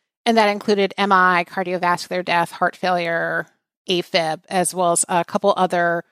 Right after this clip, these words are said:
conditions that were in their primary endpoint. So they found that about two-thirds of patients had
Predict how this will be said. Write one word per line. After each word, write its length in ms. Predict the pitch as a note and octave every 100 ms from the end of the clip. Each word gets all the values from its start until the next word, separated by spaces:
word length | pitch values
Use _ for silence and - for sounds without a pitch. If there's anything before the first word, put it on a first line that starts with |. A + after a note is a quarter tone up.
| _ _
conditions 500 | - G#3+ F#3+ - F3+
that 160 | F3+ F3
were 100 | E3+
in 140 | F3+
their 180 | E3+ E3+
primary 600 | - F#3+ E3 E3+ D#3+ D#3+
endpoint. 800 | - D#3+ F3 _ D3 D3+ D#3 - _ _
So 100 | D4
they 120 | D4+
found 220 | E4+ F4
that 100 | D#4
about 240 | A#3 G#3+ -
two-thirds 640 | - E4 F4+ - C#4+ C4
of 120 | B3+
patients 400 | _ A3+ G#3+ A3+
had 120 | A3